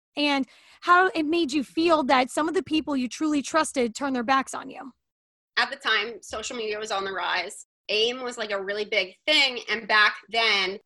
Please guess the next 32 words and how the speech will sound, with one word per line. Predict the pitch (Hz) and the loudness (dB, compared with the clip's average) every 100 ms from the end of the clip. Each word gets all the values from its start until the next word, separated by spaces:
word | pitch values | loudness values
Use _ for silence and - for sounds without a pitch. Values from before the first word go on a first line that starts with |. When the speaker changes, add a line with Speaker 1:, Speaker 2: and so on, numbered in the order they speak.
| - | -4
Speaker 2:
there | 233 | 0
was | 233 220 | 0 0
no | 226 220 | 0 0
way | 220 | 0
to | 214 196 | 0 0
verify | 180 147 180 - 247 254 262 - | 0 0 0 0 0 2 0 -4
who | 226 220 208 | -4 -4 -2
was | 190 170 170 - | 0 0 0 -4
who. | 208 170 156 143 | 0 0 0 0
It | 185 | 0
was | 202 | -2
just | - 208 - | -2 -6 0
kind | 214 196 | 2 4
of | 196 180 | 0 0
like | 185 - - 208 | 0 -2 -2 0
they | 214 | 2
had | 226 208 214 | 4 2 0
to | 220 | -4
tell | 208 180 | 0 2
you | 196 202 | 2 0
in | 190 196 | 0 -2
person | 196 180 202 240 | 0 -2 0 0
that | 247 202 | 2 4
that | 196 175 | 2 2
was | 196 | 0
their | 190 185 | 0 0
screen | - 196 196 | -2 -2 0
name | 214 233 | 0 0
in | 208 | -2
order | 170 185 185 | 0 0 2
to | 175 | 2
know | 170 156 165 190 | 2 2 0 -4